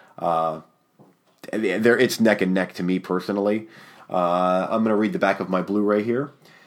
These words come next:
Uh, the bloody, the bloody kills and red herrings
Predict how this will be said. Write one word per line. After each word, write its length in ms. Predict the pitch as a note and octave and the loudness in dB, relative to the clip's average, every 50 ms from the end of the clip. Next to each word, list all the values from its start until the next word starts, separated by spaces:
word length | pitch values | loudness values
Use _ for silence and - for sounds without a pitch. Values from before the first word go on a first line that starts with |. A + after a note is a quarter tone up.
| - _ - - | -20 _ -12 -6
Uh, 460 | G#2 G#2 G#2+ G#2 G#2+ G#2+ G#2 G#2 G#2 G#2 | -4 -2 0 0 0 0 2 2 0 0
the 120 | G#2 G2 | 0 -2
bloody, 840 | F#2 F#2+ G#2 G#2+ A2+ A#2+ C3 C#3 C#3 D3 D#3 D#3+ D#3 D#3 D#3 C#3+ - - | -2 -2 0 2 2 4 4 4 2 2 0 0 0 -2 -4 -6 -8 -8
the 240 | - - A2+ G#2+ A2 | -6 -4 -2 0 0
bloody 340 | F#2 A2 A2+ B2+ D3 E3 D#3 | 0 2 2 4 4 2 0
kills 460 | - - - C#3+ C3 B2+ C3 B2+ A#2+ | -2 0 0 2 2 2 2 0 0
and 160 | A2+ G2+ F#2+ | -2 -2 0
red 160 | G2 A2+ A2 A#2 | 0 0 0 2
herrings 480 | A#2 G#2+ G#2 G2+ G2+ G2+ G2+ G2 F#2+ | 0 0 2 2 0 0 -2 -4 -6